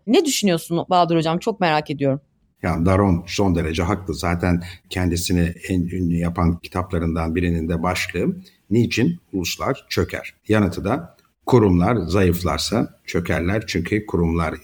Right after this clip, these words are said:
Speaker 2: güçlü değilse ekonomi çöker." Bunun da matematiksel hatta bir takım denklemleri vardır. Bu böyle. Yani Daron Acemoğlu gerçekten Türkiye'nin, e, Nobel, e, e, ödüllülük kategorisine gelmiş artık.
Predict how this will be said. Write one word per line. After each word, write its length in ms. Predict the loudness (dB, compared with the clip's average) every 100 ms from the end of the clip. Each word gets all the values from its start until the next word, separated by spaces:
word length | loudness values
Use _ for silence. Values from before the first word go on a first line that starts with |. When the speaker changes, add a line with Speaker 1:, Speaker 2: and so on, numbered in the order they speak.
| -2
Speaker 2:
güçlü 480 | 0 0 -4 -2 0
değilse 440 | 0 0 -2 -4 -10 _ -6
ekonomi 560 | 0 2 4 4 2 0 -8
çöker." 460 | -4 -4 -4 -10 -16 _ -4
Bunun 220 | -2 2
da 60 | 2
matematiksel 680 | 0 0 -2 -2 -2 0 -2
hatta 420 | -4 -8 -6 -4
bir 60 |
takım 320 | -6 -2 0 0
denklemleri 560 | -2 -2 -4 -4 -8
vardır. 320 | -10 -16 -6
Bu 180 | 2 6
böyle. 280 | 6 4 0 -10 _
Yani 200 | -6 -2
Daron 300 | -2 0 0
Acemoğlu 580 | 2 0 -2 0 0 0 -2
gerçekten 540 | -4 -4 -8 -6 -6
Türkiye'nin, 580 | -6 -10 -6 0 0 0
e, 380 | -2 -2 -2 0
Nobel, 360 | 0 0 -2 -4
e, 100 | -4 -4 -2 -2
e, 200 | -2 -2
ödüllülük 960 | -4 -2 0 0 0 0 0 -2 -2 -2
kategorisine 600 | -4 -4 -4 -6 -4 -4
gelmiş 380 | -6 -6 -8 -8
artık. 300 | -12 -14